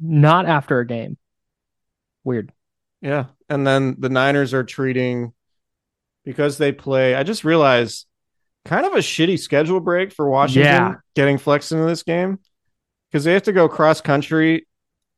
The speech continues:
Speaker 2: after
Speaker 1: On a
Speaker 2: playing
Speaker 1: short week.
Speaker 2: Sunday night on a short week and play Saturday.
Speaker 1: Yeah. Like, at first I was like, "Man, the Niners kinda got hosed." They played Thursday, but then they don't get the full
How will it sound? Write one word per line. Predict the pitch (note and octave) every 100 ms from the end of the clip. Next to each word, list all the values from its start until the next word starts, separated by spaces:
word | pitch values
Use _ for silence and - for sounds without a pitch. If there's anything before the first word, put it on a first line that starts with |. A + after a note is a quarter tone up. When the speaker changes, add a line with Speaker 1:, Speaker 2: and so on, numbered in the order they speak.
| _ _ _ _ -
Speaker 2:
after | C#3 - D3+
Speaker 1:
On |
a |
Speaker 2:
playing | C#3+ C3 B2+
Speaker 1:
short | C3
week. | B2+
Speaker 2:
Sunday | C3 C#3 C3
night | A#2+ B2 C#3+ _ _ _ C#3
on | C#3
a |
short | C3+ - C3 A2
week | B2 C3+ C3+
and | -
play | A#2+
Saturday. | F#2+ - G#2+ B2 C#3+ D#3+ - _ _ _ _
Speaker 1:
Yeah. | - A#2+ - _ _ _ _ _ _ _ -
Like, | E3
at | E3+
first | C#3+ E3+ F3+
I | F#3
was | D#3+
like, | D3 C3
"Man, | D#3 D#3
the | C#3+
Niners | G3+ B3
kinda | - D3+
got | C3 -
hosed." | - D#3 C#3+ A#2+ - -
They | C#3
played | C#3 E3 C#3+ -
Thursday, | D#3+ E3+ D3+ C3+ C3 B2
but | C3+
then | C#3
they | D3
don't | C#3 C#3+
get | C#3+ -
the | B2 _
full | D#3 C#3+ C3+ C3 B2+